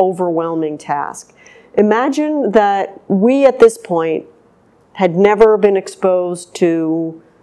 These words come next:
world knowledge outside this, the state of Oregon. Let's say we've all lived here and Scotland doesn't exist and we're,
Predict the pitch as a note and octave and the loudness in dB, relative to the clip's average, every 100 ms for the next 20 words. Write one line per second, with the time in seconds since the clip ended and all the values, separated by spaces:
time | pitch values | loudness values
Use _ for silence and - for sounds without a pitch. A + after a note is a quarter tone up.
0 | _ _ - F3 F#3+ G3 F#3+ E3+ F3 E3+ | _ _ -4 0 2 2 0 0 0 -2
1 | E3+ - - E3+ - - F3 F3 F3 E3 | -4 -6 -4 -4 -4 -4 0 0 0 -2
2 | D#3+ - - E3+ F3+ - - F3 F3+ - | -6 -14 -10 -2 -2 -4 -12 -8 -8 0
3 | G3 F3+ F3+ - E3+ D#3 - - - _ | 0 2 -2 0 0 0 -6 -8 -10 _
4 | _ _ _ _ - D#3 - D#3+ E3 D#3+ | _ _ _ _ -16 -8 -6 -4 -4 -2
5 | D#3+ D#3+ D#3 D#3+ D#3+ F3 D#3 D#3 C#3+ C#3+ | -2 -2 0 -2 -2 -6 -6 -6 -8 -10
6 | C#3+ - E3 - E3 D#3+ D#3 D#3 C#3 D#3 | -12 -4 -2 0 -2 -2 -4 -8 -4 -6
7 | D#3 - D3 C#3+ D3 D3 | -6 -8 -8 -6 -6 -6